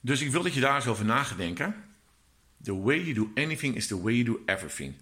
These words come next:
Hoe zit dat bij jou? Als je heel goed na gaat denken en trek dan eens een lijn naar, "Hé, maar wie wil ik dan zijn?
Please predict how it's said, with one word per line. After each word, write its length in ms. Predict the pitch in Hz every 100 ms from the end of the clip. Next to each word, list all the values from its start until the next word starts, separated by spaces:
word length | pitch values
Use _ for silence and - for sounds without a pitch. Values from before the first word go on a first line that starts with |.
| _ _
Hoe 280 | - 139 214
zit 160 | 196
dat 140 | 117 107
bij 100 | 98
jou? 360 | 80 - 330 - - _ _ _ _ _ _ _ _ _ _ _ _ _ _ _ _
Als 220 | - -
je 60 | 117
heel 200 | 117 185
goed 180 | 180 135
na 200 | 139 160
gaat 120 | 160
denken 400 | 156 156 180 214 - - _ _ -
en 380 | 127 123 -
trek 260 | - 175 190
dan 140 | 147
eens 120 | 127 120
een 140 | 110
lijn 260 | 135 185 151
naar, 380 | 90 - 220 -
"Hé, 160 | 120 127
maar 180 | 117 117
wie 160 | 147
wil 120 | 131
ik 120 | 156 104
dan 140 | 98
zijn? 280 | 135 123